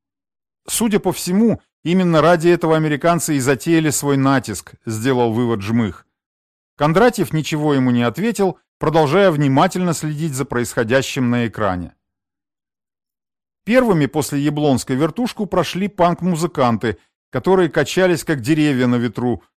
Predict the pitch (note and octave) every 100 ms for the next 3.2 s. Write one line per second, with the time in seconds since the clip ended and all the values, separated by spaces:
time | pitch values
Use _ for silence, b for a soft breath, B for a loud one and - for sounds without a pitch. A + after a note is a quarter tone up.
0 | - A2+ C#3+ A#3 - F#3 F#3+ - D3 C3
1 | F3 G#3 F#3 F3+ _ - A#2+ G2+ C#3+ E3+
2 | G3+ G3+ F3+ C3 B2+ C3+ C#3 C#3+ C3+ G2
3 | F2+ D#2